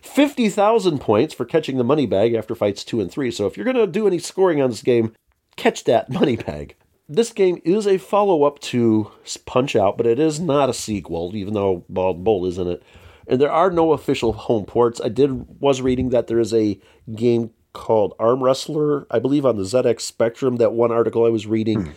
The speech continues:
Speaker 1: online said was a kind of a homebrew version of this game, but it didn't, from the video I saw, it didn't look like it played anything like this at all. So there's that.
Speaker 2: Ah.
Speaker 1: So, um, I will say if you're gonna play this, from, this is from my experiences, if you're gonna play this in emulation, again,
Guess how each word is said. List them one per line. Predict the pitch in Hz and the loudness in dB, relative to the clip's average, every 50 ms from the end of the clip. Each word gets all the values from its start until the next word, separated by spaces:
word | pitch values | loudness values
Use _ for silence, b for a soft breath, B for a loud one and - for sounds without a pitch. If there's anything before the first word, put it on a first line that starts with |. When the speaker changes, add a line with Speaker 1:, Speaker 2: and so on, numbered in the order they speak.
| B B B B B B - | B B B B B B 0
Speaker 1:
online | 120 113 113 113 117 120 123 120 117 110 | 2 2 2 2 2 2 2 2 0 -2
said | - - - 123 113 104 | -4 -2 0 0 0 0
was | 104 113 113 113 110 101 98 | 0 0 2 2 0 -2 -2
a | 101 98 95 92 92 87 87 - _ _ _ _ _ _ _ _ - | -2 -2 -2 -2 -2 -6 -8 -12 _ _ _ _ _ _ _ _ -6
kind | - 131 120 | -4 -2 -2
of | 104 85 | -2 -2
a | 80 | -4
homebrew | - 101 107 117 117 113 120 120 117 113 | -2 -2 -2 -2 0 -2 -2 0 -2 0
version | 117 123 123 117 123 131 | 0 0 0 0 0 -2
of | 123 113 | -4 -4
this | 107 117 | -4 -4
game, | - 120 117 120 117 101 | 0 0 2 2 2 0
but | 104 101 101 | 0 2 2
it | 127 113 - | 0 0 0
didn't, | 135 120 110 110 107 - _ _ - | -2 -2 -2 -6 -14 -16 _ _ -10
from | - - 107 101 | -6 -6 -4 -2
the | 101 | -2
video | 90 107 117 117 117 113 | -2 0 0 2 2 2
I | 117 110 | 2 2
saw, | 104 - 123 127 | 0 0 0 0
it | 123 123 - | 0 0 0
didn't | 127 123 120 113 101 | -2 -4 -4 -6 -6
look | 110 117 107 - - | -2 -2 -2 0 0
like | 117 - - | 0 0 -2
it | - - | -4 -2
played | - 110 101 95 | 0 2 2 2
anything | 98 98 98 95 - 90 87 | 2 2 0 -2 -2 -4 -4
like | 87 98 92 90 - - | -2 -2 -4 -4 -4 -8
this | 76 69 - - | -10 -10 -8 -8
at | 92 85 80 | -6 -6 -4
all. | 80 76 73 - _ _ _ - | -4 -6 -6 -8 _ _ _ -14
So | - - 98 87 85 85 85 | -6 -2 0 0 0 0 0
there's | 85 110 104 92 85 80 78 82 | 2 2 2 2 0 -2 -2 -2
that. | 92 87 78 | -2 -2 -2
Speaker 2:
Ah. | 87 85 85 - _ _ | -2 -6 -8 -12 _ _
Speaker 1:
So, | - - - 92 87 85 85 85 | -20 -10 -6 -2 -2 0 0 -2
um, | 85 82 78 73 - B B B B B B B | -2 -4 -6 -8 -14 B B B B B B B
I | 127 123 | 2 2
will | 131 180 190 | 2 2 0
say | - 196 180 165 | 0 0 0 0
if | 151 | 0
you're | 151 156 | 0 -2
gonna | 160 151 143 | -2 -2 -4
play | - - 175 160 156 143 | -4 -2 0 0 2 2
this, | 123 117 104 98 - - - | 2 2 0 0 -2 -6 -10
from, | - - 104 98 92 | -6 -4 -4 -2 -2
this | 135 - - | -2 -4 -4
is | 151 | -6
from | - - 131 117 | -6 -4 -2 0
my | 110 107 107 | 2 2 2
experiences, | 101 - - - - 120 104 95 90 85 - 82 - | 2 0 -4 -6 -4 -2 -2 0 -2 -4 -6 -12 -12
if | - - | -10 -8
you're | 113 | -4
gonna | 117 190 208 208 202 | -2 0 0 0 -2
play | - - - 180 170 165 156 | -4 -4 -2 0 0 0 0
this | 123 110 95 - - - - - | 0 0 -2 -2 -4 -10 -10 -6
in | - 113 101 | -6 -4 -2
emulation, | 113 120 110 107 104 127 135 135 120 - - 95 92 98 - | -2 -2 -2 0 0 0 0 0 0 -2 -4 -6 -6 -6 -6
again, | 113 92 95 90 87 101 127 | -6 -4 -4 -4 -4 -4 -6